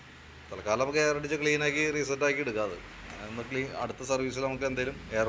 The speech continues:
ഫിൽറ്ററും പ്ലഗും കൂടി അടുത്ത സർവീസിൽ മാറ്റിയിടാനായിട്ട് നോക്കാം. പിന്നെ ക്ലച്ചിൻ്റെ ഭാഗം നമ്മൾ ചെക്ക് ചെയ്യുന്നുണ്ട്, ക്ലച്ചിൽ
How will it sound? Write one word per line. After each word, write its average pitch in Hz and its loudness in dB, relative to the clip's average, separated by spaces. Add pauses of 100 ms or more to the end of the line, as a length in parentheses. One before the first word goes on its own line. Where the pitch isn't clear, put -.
ഫിൽറ്ററും 120 -4
പ്ലഗും 123 0
കൂടി 123 2 (100)
അടുത്ത - -4
സർവീസിൽ 127 2 (100)
മാറ്റിയിടാനായിട്ട് 113 2
നോക്കാം. 85 -6 (800)
പിന്നെ 123 4 (100)
ക്ലച്ചിൻ്റെ 147 6
ഭാഗം 165 10
നമ്മൾ 165 2
ചെക്ക് 139 2
ചെയ്യുന്നുണ്ട്, 139 2 (120)
ക്ലച്ചിൽ 127 -2